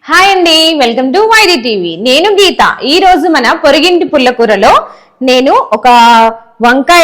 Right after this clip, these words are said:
రెసిపీతో మీ ముందుకు వచ్చేసాను. అదేంటో తెలుసా? వంకాయ పచ్చి పులుసు అన్నమాట. చాలా బాగుంటుందండి, డిఫరెంట్ గా ఉంటుంది. ఎలానో మరి దానికి కావాల్సిన పదార్థాలు ఏంటో చూసేసుకుందామా ముందు? ఐదు వంకాయలు, మూడు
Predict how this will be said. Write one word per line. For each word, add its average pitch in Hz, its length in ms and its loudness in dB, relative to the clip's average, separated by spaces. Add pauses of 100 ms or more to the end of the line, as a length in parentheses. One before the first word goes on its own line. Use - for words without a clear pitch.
రెసిపీతో 277 420 0
మీ 330 140 2
ముందుకు 269 220 2
వచ్చేసాను. 180 460 -2 (220)
అదేంటో 269 400 2
తెలుసా? 277 320 0 (540)
వంకాయ 294 420 0 (140)
పచ్చి 381 260 0
పులుసు 339 260 2
అన్నమాట. 190 320 -2 (640)
చాలా 214 460 2 (100)
బాగుంటుందండి, 254 720 0 (440)
డిఫరెంట్ 269 440 -2
గా 285 160 4
ఉంటుంది. 233 360 -2 (580)
ఎలానో 277 340 2
మరి 311 160 2 (100)
దానికి 320 280 0
కావాల్సిన 339 420 2
పదార్థాలు 320 340 2
ఏంటో 320 160 -2
చూసేసుకుందామా 302 560 0
ముందు? 320 220 0 (2500)
ఐదు 247 240 2
వంకాయలు, 269 520 2 (1160)
మూడు 247 200 2